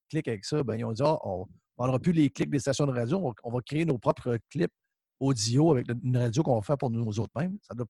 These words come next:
Ça ne lève pas autant, mais l'idée est bonne pareil. C'est, en fait, c'est l'idée de Radio Ego, c'est l'idée de Mister White. C'est lui qui a opéré ça pendant des années.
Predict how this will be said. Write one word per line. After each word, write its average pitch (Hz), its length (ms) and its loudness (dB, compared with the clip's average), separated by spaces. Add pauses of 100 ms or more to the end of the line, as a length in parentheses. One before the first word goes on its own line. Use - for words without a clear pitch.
(140)
Ça 110 160 -6
ne 104 120 -6
lève 131 360 0 (100)
pas 196 220 4
autant, 139 400 -2
mais 120 120 -4
l'idée 117 320 0
est 156 40 2
bonne 139 260 -2
pareil. 117 320 -2
C'est, 110 220 -8 (320)
en - 60 -20
fait, 147 100 0
c'est 123 80 -2
l'idée 120 220 0
de 151 60 2
Radio 127 220 0
Ego, 120 240 -2
c'est 151 140 -6
l'idée 117 220 -2
de 147 40 -2
Mister 123 220 -4
White. 120 260 -4 (540)
C'est - 80 -14
lui 120 200 0
qui 147 80 0
a 131 40 6
opéré 117 300 -2
ça 151 120 0
pendant 123 260 -2
des 120 200 -4
années. 117 220 -2